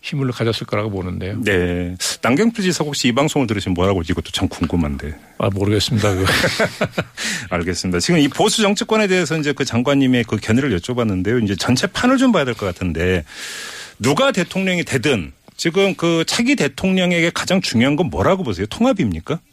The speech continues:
Speaker 2: 탄핵 이후에 어떤 여러 가지 어떤 현상들을 볼 때?
Speaker 1: 아, 이게 통합이라는 말씀들을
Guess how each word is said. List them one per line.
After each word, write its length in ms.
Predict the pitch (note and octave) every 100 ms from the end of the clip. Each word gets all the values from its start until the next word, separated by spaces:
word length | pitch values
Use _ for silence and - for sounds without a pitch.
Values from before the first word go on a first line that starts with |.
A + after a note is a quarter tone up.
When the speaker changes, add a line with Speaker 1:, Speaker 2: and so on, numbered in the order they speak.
| -
Speaker 2:
탄핵 320 | - G#3+ G3 -
이후에 320 | A3 G3+ F#3+
어떤 320 | - C3 A#2 - - - _
여러 200 | G#2 C#3
가지 180 | D#3+ C#3+
어떤 160 | B2+ B2+
현상들을 440 | G3 F#3+ F3+ C#3
볼 120 | F#2+
때? 180 | - D3 - -
Speaker 1:
아, 80 |
이게 160 | B2+ A2 -
통합이라는 1700 | - A3+ A#3+ C#4 C#4 - _ _ - D#3 D3 C#3+ C3+ C3 B2+ B2+ A#2+
말씀들을 680 | A2 G#2 - A#2 A2 A#2